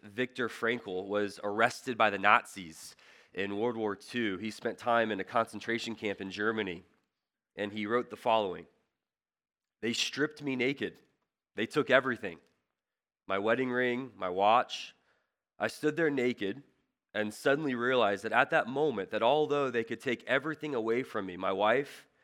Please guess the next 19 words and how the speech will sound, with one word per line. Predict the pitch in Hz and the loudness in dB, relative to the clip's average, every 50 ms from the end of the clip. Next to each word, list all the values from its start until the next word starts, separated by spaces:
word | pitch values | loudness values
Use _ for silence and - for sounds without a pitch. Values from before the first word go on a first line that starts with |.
| _ _ _ _ _ _ _ | _ _ _ _ _ _ _
my | - 95 92 | -6 -6 -6
family, | - - 123 117 120 123 135 135 131 131 135 131 - _ _ _ _ _ _ _ _ _ _ _ | -4 -2 0 0 0 0 0 -2 -2 -4 -4 -6 -10 _ _ _ _ _ _ _ _ _ _ _
my | - 98 104 | -6 -4 -4
possessions, | 101 - 113 98 113 117 110 - - 95 87 87 82 87 - - - - - _ _ _ _ _ _ _ _ _ - | -4 -6 -4 0 2 2 2 0 -2 -8 -10 -12 -14 -16 -18 -20 -20 -20 -20 _ _ _ _ _ _ _ _ _ -4
they | 107 107 | -4 -4
could | - 135 120 110 | -4 -6 -4 0
not | 120 120 127 139 - - | 2 4 4 4 2 -2
take | - - 139 127 - | -6 -6 -6 -6 -4
away | 127 123 123 117 113 | -2 0 2 2 2
my | 110 104 101 98 | 2 0 -2 -2
freedom | - - - - 127 131 139 143 139 143 135 | -4 -10 -12 -8 -6 -6 -4 -4 -4 -4 -4
to | 120 - 101 | -6 -12 -16
choose | 87 - - - - - 151 117 92 85 82 80 78 - - - - - _ _ _ _ _ _ _ _ _ | -16 -12 -12 -10 -10 -8 -8 -8 -10 -10 -12 -16 -18 -20 -20 -20 -20 -20 _ _ _ _ _ _ _ _ _
how | - - 123 113 123 120 104 | -2 2 4 4 4 4 4
I | 87 104 | 0 -2
was | 101 101 98 92 | -2 -4 -8 -8
going | - 98 101 101 95 95 | -8 -6 -6 -4 -6 -6
to | 92 - 101 85 | -10 -12 -14 -14
respond." | 87 85 - - - - 87 82 82 | -14 -14 -16 -12 -8 -8 -8 -8 -10